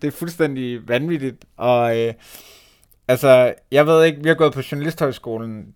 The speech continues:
Ditte, øh, øh, sammen. Og, øh, jeg ved ikke, om din ambition ligesom har været at vinde en kavling.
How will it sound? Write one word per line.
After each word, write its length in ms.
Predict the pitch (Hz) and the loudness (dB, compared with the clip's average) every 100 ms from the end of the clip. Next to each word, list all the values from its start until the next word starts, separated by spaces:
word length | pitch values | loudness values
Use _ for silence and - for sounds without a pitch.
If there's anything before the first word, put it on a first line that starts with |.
| _ | _
Ditte, 220 | 120 113 | -14 -10
øh, 560 | 110 107 - 110 104 - - | -8 -10 -10 -10 -10 -12 -12
øh, 200 | 107 107 | -12 -4
sammen. 480 | 127 127 117 107 - _ _ | -2 -2 -6 -14 -18 _ _
Og, 400 | - 117 117 117 | -10 -6 -4 -4
øh, 180 | 113 110 107 _ - _ | -4 -6 -12 _ -20 _
jeg 100 | 131 | 0
ved 120 | 156 | 4
ikke, 140 | 160 151 | 4 2
om 100 | 143 | -2
din 320 | - 175 156 | -6 -6 -6
ambition 680 | 104 123 117 110 156 147 131 | -6 -8 -10 -6 -4 -4 -6
ligesom 260 | 127 131 | -8 -8
har 140 | 117 120 | -6 -4
været 240 | 117 123 | -2 -2
at 80 | 127 | -2
vinde 220 | 123 131 | -6 -8
en 60 | 131 | -12
kavling. 640 | - 117 135 151 143 123 | -4 -2 0 -2 -6 -12